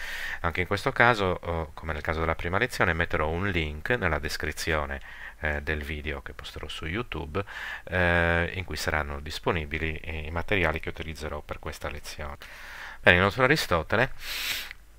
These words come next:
intendeva, eh, la filosofia come un'attività, eh, che impegnava il filosofo nella ricerca della verità, ma anche nel suo insegnamento. Sono due cose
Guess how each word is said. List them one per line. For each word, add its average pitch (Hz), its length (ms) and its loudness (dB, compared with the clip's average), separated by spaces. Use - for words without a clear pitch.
intendeva, 101 880 6
eh, 92 840 2
la 104 120 4
filosofia 123 540 2
come 90 180 0
un'attività, 90 840 4
eh, 82 720 0
che - 120 0
impegnava 95 760 4
il 85 80 -4
filosofo 90 440 2
nella 87 240 6
ricerca 87 800 6
della 85 240 2
verità, 73 440 -4
ma 180 100 8
anche 170 160 8
nel 135 120 6
suo - 120 2
insegnamento. 82 680 0
Sono 131 220 2
due 120 160 0
cose 127 380 4